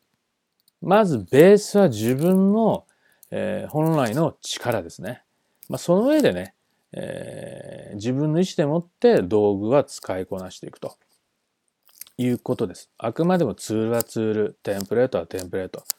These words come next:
マニュアルはマニュアルでしかないですから、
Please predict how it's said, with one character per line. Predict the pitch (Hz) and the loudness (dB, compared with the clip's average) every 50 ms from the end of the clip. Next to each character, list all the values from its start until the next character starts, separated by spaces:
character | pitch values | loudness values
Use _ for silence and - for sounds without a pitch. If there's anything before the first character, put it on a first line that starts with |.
| _ _ _ - | _ _ _ -8
マ | 98 104 107 | -4 -4 -2
ニ | 117 117 | -2 -2
ュ | 117 113 | -2 -2
ア | |
ル | 113 113 | -2 -4
は | 110 | -4
マ | 107 107 107 107 | -4 -4 -4 -4
ニ | 104 | -4
ュ | 107 104 | -6 -6
ア | |
ル | 98 98 | -6 -8
で | 98 107 | -8 -10
し | - - | -10 -8
か | - - | -10 -8
な | - 90 87 | -6 -8 -8
い | 80 | -8
で | 87 92 | -14 -16
す | - - | -16 -14
か | - - | -12 -12
ら、 | - - - - | -10 -12 -12 -16